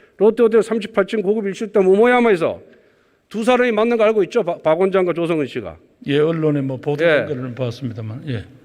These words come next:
Speaker 1: 또 윤석열 후보가 고발 사주 의혹 관련 기자회견을 했던 지난 구월 팔일 저녁에도 둘이 또 만났다, 이런 제보가 있습니다. 롯데호텔 삼십이 층 소공동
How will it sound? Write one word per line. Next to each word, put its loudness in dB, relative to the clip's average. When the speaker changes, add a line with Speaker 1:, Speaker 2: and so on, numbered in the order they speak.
Speaker 1:
또 4
윤석열 4
후보가 0
고발 -2
사주 -2
의혹 -2
관련 -2
기자회견을 0
했던 0
지난 -2
구월 -2
팔일 -2
저녁에도 0
둘이 0
또 2
만났다, 2
이런 -2
제보가 0
있습니다. -12
롯데호텔 2
삼십이 0
층 0
소공동 0